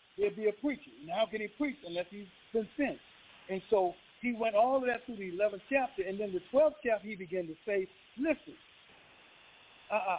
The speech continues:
after you get this straight now, I want you to be, to know that I beg you, I plead that you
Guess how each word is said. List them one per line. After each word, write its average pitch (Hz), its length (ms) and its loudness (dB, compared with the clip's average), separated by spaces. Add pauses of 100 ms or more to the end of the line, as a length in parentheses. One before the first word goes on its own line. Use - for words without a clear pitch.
(100)
after 294 320 -2
you 262 140 -2 (100)
get 214 120 -4 (100)
this 214 120 -8 (220)
straight 180 340 2
now, 131 180 -6 (120)
I - 20 2
want 233 320 0 (120)
you 226 220 -6
to 160 120 0 (100)
be, 147 220 -2 (140)
to 165 80 -2
know 170 520 4 (560)
that 175 200 4 (140)
I 160 60 -2 (240)
beg 269 380 4
you, 185 280 -8
I 139 100 -10 (220)
plead 320 320 -2
that 190 180 -8
you 190 120 -8